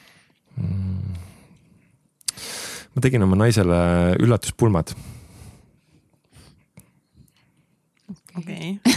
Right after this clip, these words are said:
Speaker 2: No ma ei teadnud.
Speaker 1: Ehk siis, äh, ta, ta ei teadnud, et me abiellume.
Speaker 2: Te ei olnud kihlatud ka?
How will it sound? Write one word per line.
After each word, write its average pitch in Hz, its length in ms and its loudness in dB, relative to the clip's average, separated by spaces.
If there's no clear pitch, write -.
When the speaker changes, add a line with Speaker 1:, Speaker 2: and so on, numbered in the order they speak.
Speaker 2:
No 220 80 0
ma 180 80 0
ei 170 60 -2
teadnud. 156 180 2
Speaker 1:
Ehk 185 80 0
siis, 107 280 2
äh, 87 760 2
ta, 101 120 0
ta 107 140 2
ei 101 80 2
teadnud, 90 300 0
et 80 80 -2
me 82 100 0
abiellume. 82 400 -2
Speaker 2:
Te 185 140 -6
ei 208 100 4
olnud 175 120 -2
kihlatud 185 360 0
ka? 143 140 0